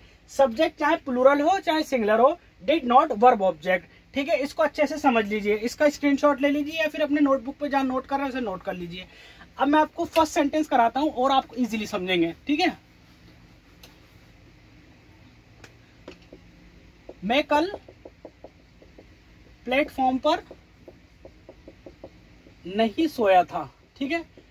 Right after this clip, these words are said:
मैं कल प्लेटफॉर्म पर नहीं सोया था, मैं कल प्लेटफॉर्म पर नहीं सोया था। तो मैं plural है, जाहिर सी बात है। तो आई, मैं प्लेट-, प्लेटफॉर्म पर नहीं सोया था। अब यहाँ पर helping verb क्या है हमारी, I did not,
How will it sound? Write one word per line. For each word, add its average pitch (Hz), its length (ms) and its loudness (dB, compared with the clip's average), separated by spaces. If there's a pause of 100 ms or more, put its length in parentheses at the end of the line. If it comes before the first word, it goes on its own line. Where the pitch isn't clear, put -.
(180)
मैं 269 260 2
कल 311 260 0
प्लेटफॉर्म 269 640 2
पर 311 200 0
नहीं 254 440 0
सोया 185 320 2
था, 165 280 -10 (560)
मैं 285 220 -4
कल 320 180 -2
प्लेटफॉर्म 269 540 0
पर 311 180 2
नहीं 269 260 2
सोया 196 340 4
था। 175 200 -8
तो 254 200 -6
मैं 302 320 2 (380)
plural 247 360 0
है, 285 100 2
जाहिर 214 240 -2
सी 254 120 -12
बात 240 220 2
है। 269 100 -6 (320)
तो - 120 -8 (140)
आई, 277 360 4 (260)
मैं 294 180 0
प्लेट-, 254 520 -4
प्लेटफॉर्म 269 440 -2
पर 302 120 2
नहीं 277 260 -2
सोया 202 320 4
था। 180 240 -10
अब 269 120 -2
यहाँ 302 140 2
पर 302 180 0
helping 247 380 0
verb 262 120 -2
क्या 254 180 -6
है 247 100 -4
हमारी, 254 300 0 (540)
I 262 400 4
did 285 220 2 (880)
not, 208 340 8